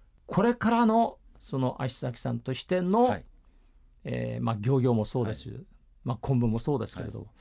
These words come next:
Speaker 1: えー、こういうこと考えてるんだよ、なんていうふうなことがあれば、
Speaker 2: <laughs>
Speaker 1: ちょっと教えて。
Speaker 2: そんなにはないですね。
Speaker 1: ええ。
Speaker 2: あの、漁業の方で言うと、やっとね、あの、人がこう、来てもらえるようにな-、なりましたから、
Speaker 1: はい。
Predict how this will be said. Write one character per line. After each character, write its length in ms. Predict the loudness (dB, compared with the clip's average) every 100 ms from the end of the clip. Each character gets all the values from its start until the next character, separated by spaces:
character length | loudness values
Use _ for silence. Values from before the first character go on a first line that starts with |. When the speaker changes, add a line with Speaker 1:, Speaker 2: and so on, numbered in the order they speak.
| -20 -20 -20 -20 _ _ _ -10
Speaker 1:
え 180 | -6 -6
ー、 40 |
こ 200 | -4 2
う 60 | 4
い 60 | 2
う 80 |
こ 120 | 0 -2
と 100 | -2
考 280 | 0 2
え 60 | 2
て 120 | 0
る 100 | -2
ん 100 | -2
だ 80 | 0
よ、 260 | 0 0 0
な 140 | -2
ん 40 |
て 120 | -4 -8
い 40 |
う 20 |
ふ 40 | -8
う 20 |
な 60 | -8
こ 100 | -8
と 100 | -8
が 180 | -6 -2
あ 100 | 0
れ 80 | 0
ば、 180 | -2
Speaker 2:
<laughs> 60 | -10
Speaker 1:
ち 80 | -12
ょ 40 |
っ 20 |
と 180 | -10 -8
教 180 | -8 -8
え 20 |
て。 240 | -10 -10 -12 -16 -20 _ _ _ -20
Speaker 2:
そ 240 | -12 -4
ん 80 | 2
な 100 | 4
に 100 | 6
は 120 | 8
な 120 | 8
い 40 | 8
で 100 | 6
す 100 | 6
ね。 220 | 4 4
Speaker 1:
え 0 |
え。 20 |
Speaker 2:
あ 180 | 4 6
の、 680 | 6 6 4 2 2 -2 -6 -16 -20 _
漁 140 | -4 0
業 120 | 2
の 40 | 2
方 160 | 2
で 160 | 2 2
言 140 | 2
う 60 | 0
と、 340 | 0 0 0 -6 -14 -16 -10
や 120 | -2 -2
っ 60 | 0
と 120 | 0
ね、 180 | 2 0
あ 140 | 0
の、 100 | -2
人 260 | -2 -4 -2
が 120 | -2
こ 460 | -2 -6 -4 -4 -8
う、 240 | -20 -20
来 80 | -6
て 100 | -2
も 200 | 0 0
ら 140 | -2 -2
え 100 | -2
る 100 | -2
よ 140 | -2
う 40 |
に 120 | -2 -4
な-、 160 | -4 -8 -20 -20 -20 -8
な 80 | -4
り 80 | -4
ま 100 | -4
し 100 | -6
た 120 | -10
か 120 | -6
ら、 160 | -4 -4
Speaker 1:
は 140 | -4
い。 100 | -8